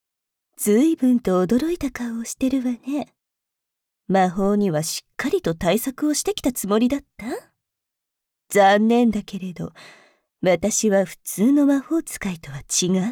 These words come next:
の。あなたみたいな、ただ強いだけの人には、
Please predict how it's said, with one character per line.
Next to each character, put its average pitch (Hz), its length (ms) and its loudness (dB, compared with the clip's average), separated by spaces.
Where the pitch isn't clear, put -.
の。 196 140 -14
あ 254 160 4
な 285 120 4
た 294 140 2
み 262 140 2
た 233 180 -2
い 214 80 -2
な、 180 180 -2
た 226 160 4
だ 196 140 2
強 190 480 0
い 240 100 0
だ 165 140 -4
け 240 160 0
の 190 100 0
人 - 320 -6
に 233 180 -4
は、 - 220 -8